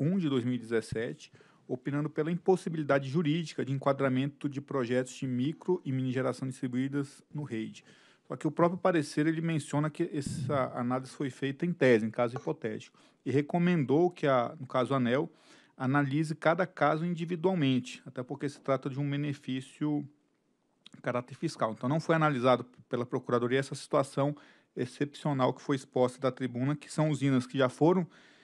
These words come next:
beneficiadas pelo rede e que estão impedidas aí de permanecerem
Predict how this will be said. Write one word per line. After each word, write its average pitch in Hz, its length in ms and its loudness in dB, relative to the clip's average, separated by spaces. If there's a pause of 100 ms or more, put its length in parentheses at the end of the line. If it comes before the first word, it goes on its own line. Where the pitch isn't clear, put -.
(180)
beneficiadas 127 720 2
pelo 139 200 -2
rede 131 460 0 (400)
e - 60 -18
que - 160 -6
estão 147 320 2
impedidas 147 680 2
aí 135 100 0
de 135 120 -6
permanecerem 135 1200 0